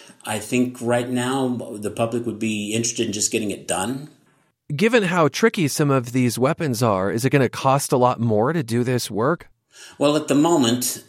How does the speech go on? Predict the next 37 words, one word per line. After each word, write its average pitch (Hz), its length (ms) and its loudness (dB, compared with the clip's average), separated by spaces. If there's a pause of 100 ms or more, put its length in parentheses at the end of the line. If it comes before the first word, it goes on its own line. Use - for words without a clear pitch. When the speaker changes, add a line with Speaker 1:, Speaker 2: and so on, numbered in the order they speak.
(120)
Speaker 1:
um, 104 380 -4
I 110 120 -2
believe 147 500 2
each 151 240 0
of 139 60 -4
the 127 80 2
detonation 123 680 0
chambers 98 420 -4
runs 98 220 -2
about 85 280 -4
thirty 95 220 -4
million. 78 460 -8 (800)
But 123 140 0
that, 143 300 2
that 131 180 4
has 131 140 2
been 139 200 2
a 123 140 0
question 123 360 2
that's 104 140 0
been 107 180 -2
raised 101 260 -2
in 98 60 -4
the 92 80 -4
community. 107 400 0
Is 101 140 0
there, 101 160 -2 (460)
under 110 200 0
the 95 80 -10
Trump 107 240 -4
administration, 95 720 -4
will 92 160 -2
there 87 140 -4
be 90 180 -4
money 104 240 0
for 76 180 -8
this? - 460 -4